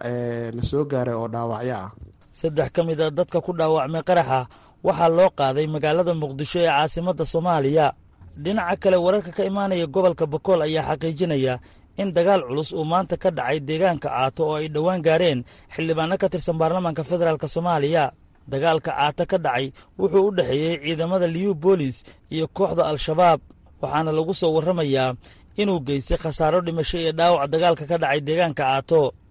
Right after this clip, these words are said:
Speaker 2: Ilaa iyo haddana wax faahfaahin ah lagama hayo khasaaraha ka dhashay dagaalka sababa isgaadhsiinta deegaanka Caato iyo qaybo ka mid ah gobolka Bokool oo hawada ka maqan. Sagaal iyo tobanka bishan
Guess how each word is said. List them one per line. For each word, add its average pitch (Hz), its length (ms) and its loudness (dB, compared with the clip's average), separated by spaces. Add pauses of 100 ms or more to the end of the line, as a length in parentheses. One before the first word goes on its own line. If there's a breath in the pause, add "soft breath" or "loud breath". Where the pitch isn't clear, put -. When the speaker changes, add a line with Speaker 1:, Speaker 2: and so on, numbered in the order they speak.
(140)
Speaker 2:
Ilaa 139 280 0
iyo 165 120 0
haddana 160 320 0
wax 170 160 0
faahfaahin 165 560 0
ah 160 80 2
lagama 160 320 0
hayo 139 240 2 (340 loud breath)
khasaaraha 170 460 0
ka 190 140 -2
dhashay 165 300 -2
dagaalka 147 580 0 (260 loud breath)
sababa 180 320 6
isgaadhsiinta 165 640 0
deegaanka 156 460 0
Caato 135 460 0 (100)
iyo 156 160 0
qaybo 165 240 0
ka 196 120 -2
mid 180 140 -2
ah 165 60 2
gobolka 165 400 0
Bokool 160 400 0
oo 160 80 2
hawada 160 320 0
ka 175 140 0
maqan. 156 480 0 (380)
Sagaal 147 340 2
iyo 165 140 -4
tobanka 165 320 0
bishan 156 400 -2